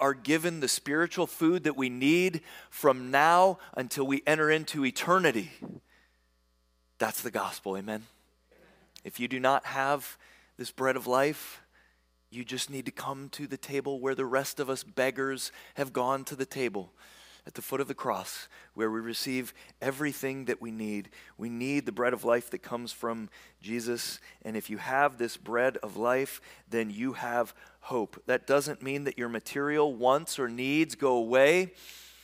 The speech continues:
but it, it does mean that you are safe no matter what happens. And there have been Christians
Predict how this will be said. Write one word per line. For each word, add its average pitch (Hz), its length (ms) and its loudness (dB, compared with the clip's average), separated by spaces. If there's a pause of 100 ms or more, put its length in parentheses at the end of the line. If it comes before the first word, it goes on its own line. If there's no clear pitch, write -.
(420)
but 139 240 4
it, 135 220 -2
it 135 140 -6
does 147 280 2
mean 143 480 -4 (560)
that 113 80 -6
you 127 180 -2
are 139 80 4
safe 139 560 0
no 131 140 -6
matter 127 240 2
what 127 160 2
happens. 107 580 -6 (800)
And 127 400 -4 (320)
there 131 180 2
have 131 240 0
been 120 240 -6
Christians - 720 -10